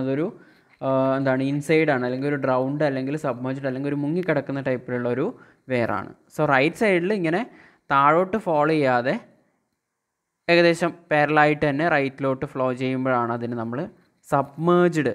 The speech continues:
അല്ലെങ്കിൽ ഡ്രൗണ്ട് അല്ലെങ്കിൽ മുങ്ങിക്കിടക്കുന്ന രീതിയിലുള്ളൊരു വെയർ എന്ന് പറയുന്നത്. So ഇവിടെ നിങ്ങൾക്ക് ഈ ഇക്വേഷൻ കണ്ടുപിടിക്കാൻ മറ്റേ സ-, എന്താണ്? ബ്രോഡ് ക്രസ്റ്റഡിൻ്റെ അത്രയൊരു, ആ, ബുദ്ധിമുട്ടില്ല. അതിൻ്റെ ഒരു കൺസെപ്റ്റ് ഇവിടെ യൂസ് ചെയ്യുന്നുണ്ട്. ഇവിടെ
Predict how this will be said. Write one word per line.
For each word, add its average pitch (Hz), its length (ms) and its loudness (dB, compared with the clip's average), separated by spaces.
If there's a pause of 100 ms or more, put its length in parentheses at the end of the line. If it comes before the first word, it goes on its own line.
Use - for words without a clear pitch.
അല്ലെങ്കിൽ 135 340 -4
ഡ്രൗണ്ട് 131 460 2
അല്ലെങ്കിൽ 135 260 -2
മുങ്ങിക്കിടക്കുന്ന 160 640 -2
രീതിയിലുള്ളൊരു 120 480 -6
വെയർ 113 240 -2
എന്ന് 147 120 -6 (360)
പറയുന്നത്. 117 300 -2 (380)
So - 60 0 (100)
ഇവിടെ 147 260 4 (480)
നിങ്ങൾക്ക് 180 300 0 (540)
ഈ 156 40 0 (160)
ഇക്വേഷൻ 160 380 0
കണ്ടുപിടിക്കാൻ 156 420 0 (280)
മറ്റേ 143 280 0 (400)
സ-, 135 300 4
എന്താണ്? 123 300 0 (500)
ബ്രോഡ് 131 260 2
ക്രസ്റ്റഡിൻ്റെ 160 520 0
അത്രയൊരു, 175 420 2 (640)
ആ, - 20 2 (800)
ബുദ്ധിമുട്ടില്ല. 156 500 2 (180)
അതിൻ്റെ 160 260 2
ഒരു 170 120 0
കൺസെപ്റ്റ് 165 400 -2
ഇവിടെ 165 160 2 (100)
യൂസ് 143 240 0
ചെയ്യുന്നുണ്ട്. 131 420 2
ഇവിടെ 139 180 0